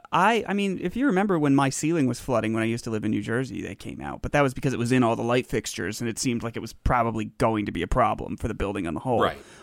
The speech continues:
Speaker 1: But
Speaker 2: Right.
Speaker 1: movies have given me a completely distorted view of how fires start. Like, I feel like if a wa-, if water hits an electrical box in a movie, there's sparks, it fucking ignites, you know, whatever.
Speaker 2: <laughs>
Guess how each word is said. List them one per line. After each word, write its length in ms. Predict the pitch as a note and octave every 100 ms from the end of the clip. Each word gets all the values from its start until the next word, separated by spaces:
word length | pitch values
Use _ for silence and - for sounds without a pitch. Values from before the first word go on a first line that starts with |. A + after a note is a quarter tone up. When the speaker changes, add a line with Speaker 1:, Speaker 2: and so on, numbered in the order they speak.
| - E3
Speaker 1:
But 320 | A3 G#3+ G#2
Speaker 2:
Right. 220 | E2+ C#2+ - - - _ - -
Speaker 1:
movies 760 | G#3 F#4 G#4+ F#3+ D#2+ - - -
have 220 | - D3+
given 260 | E3+ E3+ D#3
me 200 | D#3 D3
a 80 | C3+
completely 1000 | C#3+ - - C4 B3 F#3 F#3 D#3+ C#3+ - _ _ _ _ _ A#2+ D3
distorted 500 | C#3 D3 - E3+ D#3
view 320 | C3 C#3 C3+
of 120 | A#2+ B2
how 220 | B2+ A#2+
fires 440 | - C3 B2 B2
start. 360 | - C3+ B2+ -
Like, 120 | C3+
I 60 | C#3
feel 180 | G#3
like 160 | G#3+ G3+
if 140 | E3
a 60 | D3
wa-, 260 | C3 D3 -
if 160 | D#3
water 520 | C3 C#3 F3 A3+ A3 F#3
hits 280 | F#3 F3
an 80 | D#3+
electrical 400 | C#3+ C#3+ - C3+
box 340 | B2+ B2+ B2+ C3
in 60 |
a 40 | A#2+
movie, 300 | C3 B2+ G#2
there's 200 | G2+ -
sparks, 580 | - - B2+ B2+ B2 B2
it 120 | -
fucking 360 | - B2+ B2+
ignites, 680 | A2 A#2 C3+ C3 B2 - -
you 80 | C#3+
know, 140 | A#2
whatever. 500 | A#2 C#3 C3+ B2 B2
Speaker 2:
<laughs> 80 | D3+